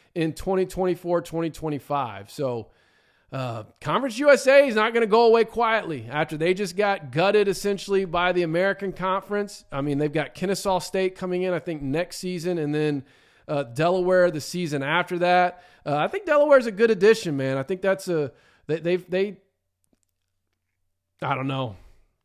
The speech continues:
I, I, I don't wanna, I don't wanna speak on something I don't really know, right?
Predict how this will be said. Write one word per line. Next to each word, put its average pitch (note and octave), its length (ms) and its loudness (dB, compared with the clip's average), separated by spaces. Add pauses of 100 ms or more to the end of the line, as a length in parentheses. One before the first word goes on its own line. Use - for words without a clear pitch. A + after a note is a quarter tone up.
(760)
I, B2 60 -14
I, C3 520 -12
I - 20 -6
don't C#3 100 -4
wanna, C3+ 140 -4
I C#3+ 80 -4
don't D3 100 0
wanna C3 120 -4
speak - 260 -8
on C3 100 -8
something A#2+ 260 -8
I A#2+ 100 -8
don't A#2+ 220 -8
really A2+ 300 -10
know, F#2+ 320 -18 (500)
right? B2+ 400 -6